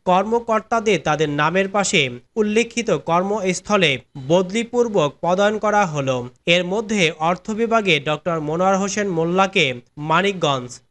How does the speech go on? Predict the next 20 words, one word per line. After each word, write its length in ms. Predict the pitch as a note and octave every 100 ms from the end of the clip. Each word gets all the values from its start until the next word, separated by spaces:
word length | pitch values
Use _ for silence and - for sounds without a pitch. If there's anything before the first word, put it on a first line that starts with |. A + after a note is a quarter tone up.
| D3+
মন্ত্রিপরিষদ 800 | E3+ G3 A#3 A#3+ B3 A#3+ A#3+ G#3
বিভাগের 480 | F3+ F#3+ G3+ E3 D#3
উপসচিব 600 | D#3+ G3 G3 G#3 G3 F3 C3 - -
সাবেত 440 | - F#3 F#3 G#3+
আলীকে 400 | G3 F#3+ G3+ G3 D3 -
টাঙ্গাইল, 460 | E3 E3+ D3+ C#3+ B2+ B2+ B2+
বাণিজ্য 400 | D#3+ G#3+ G#3+ B3+ B3+
মন্ত্রণালয়ের 720 | G#3+ G#3 G#3 A#3 A3+ F#3+ D3
উপসচিব 580 | D#3 G#3 G3 G#3+ G3+ D3+ A#2+ - -
মোহাম্মদ 540 | D3+ E3 F#3 G3+ F3+ C#3
মনির 360 | D3 E3+ G3+ G3
হোসেন 320 | F#3+ F#3 G#3
হাওলাদারকে 640 | E3 D3+ F3 F#3+ G3 F#3 D3 C3+
সিরাজগঞ্জ, 600 | F#3 F3 E3 D3 C3 B2+ - _ D3
মন্ত্রিপরিষদ 760 | E3+ G3 A3 B3 C4 B3+ C4 G#3+
বিভাগে 340 | F3+ F#3+ G3+ F#3 D3+
তোষাখানা 580 | - F#3+ G#3+ G#3 A3 G#3+ G#3+ D#3+
ইউনিট 300 | E3 F#3 F#3 _
পরিচালক 540 | F#3+ G3 G#3 F#3+ D3+ C3+ F3+
উপসচিব 560 | F3 G3 G#3 G3+ D3